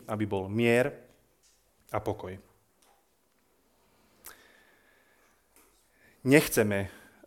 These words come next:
bojovať, je to prirodzené a túžime potom, aby sme mohli ako ľudia žiť v harmónii,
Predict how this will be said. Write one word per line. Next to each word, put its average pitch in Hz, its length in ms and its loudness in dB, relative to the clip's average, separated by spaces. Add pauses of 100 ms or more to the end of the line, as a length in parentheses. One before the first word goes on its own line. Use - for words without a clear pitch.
(140)
bojovať, 101 560 0
je 107 80 -4
to 110 160 0 (240)
prirodzené 123 880 2 (480)
a 107 560 4 (640)
túžime 156 400 4
potom, 156 400 6
aby 120 160 0
sme 123 160 0
mohli 143 400 4
ako 120 240 2
ľudia 120 320 2
žiť 113 400 -2
v - 80 -10
harmónii, 127 760 2